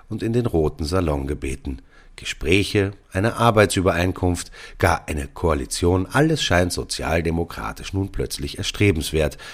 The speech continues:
Hauptsache, es dient dem heiligen Zweck, Kurz muss weg. In den folgenden zweieinhalb Stunden erleidet die S P Ö einen moralischen Bandscheibenvorfall, er wird ihr noch lange wehtun.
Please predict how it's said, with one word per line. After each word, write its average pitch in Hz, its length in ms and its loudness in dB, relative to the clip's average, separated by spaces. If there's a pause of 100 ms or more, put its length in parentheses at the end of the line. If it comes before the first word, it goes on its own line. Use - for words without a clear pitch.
(180)
Hauptsache, 73 720 0
es - 180 -2
dient 95 280 -2
dem 92 180 2
heiligen 69 420 -2
Zweck, - 380 2 (320)
Kurz - 480 0 (160)
muss - 220 -4
weg. - 260 -12 (400)
In 117 60 2
den 123 100 8
folgenden 147 480 6
zweieinhalb 87 420 4
Stunden 92 400 0
erleidet 113 520 4
die 104 100 4
S 82 160 -2
P - 140 -4
Ö 87 220 2
einen 80 260 -2
moralischen 98 640 2
Bandscheibenvorfall, 82 1000 0 (340)
er 131 160 0
wird 110 180 6
ihr 113 100 2
noch 113 200 0
lange 76 360 2
wehtun. - 380 -12